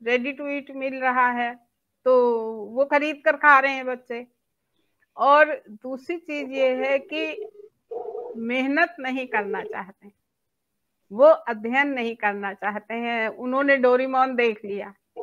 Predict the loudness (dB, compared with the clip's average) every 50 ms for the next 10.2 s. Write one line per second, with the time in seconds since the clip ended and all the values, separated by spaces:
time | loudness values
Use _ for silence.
0 | -14 _ _ _ _ -20 -20 -14 -8 -4 -2 -2 0 0 0 0 -2 -4 -4 -6
1 | -4 0 2 2 4 4 4 4 4 4 4 4 4 4 2 2 2 2 2 0
2 | -2 -6 -8 -10 -8 -8 -10 -10 -14 -18 _ _ _ _ _ _ _ _ _ _
3 | _ _ _ _ _ 6 8 8 8 6 4 -2 -6 -12 -6 -2 0 0 2 2
4 | 2 2 0 -2 -4 -10 -14 _ -8 -6 -6 -4 0 0 0 0 0 -4 -8 -8
5 | -8 _ -2 0 0 0 2 0 -2 -2 -4 -4 -6 -8 -8 -8 -10 -10 -14 _
6 | _ _ _ _ _ _ _ _ _ _ _ _ -6 -2 0 0 2 2 0 -2
7 | -2 -2 -4 -4 0 4 6 6 6 4 0 -10 -10 -10 -6 -4 -2 -2 -2 -2
8 | -4 -6 -6 -6 -6 -4 -2 2 4 4 2 2 0 -10 -20 -20 -20 _ _ _
9 | -4 -2 0 0 0 0 -2 -2 -4 -4 -4 -2 0 4 4 4 4 2 -2 -4
10 | -4 -6 -6 -8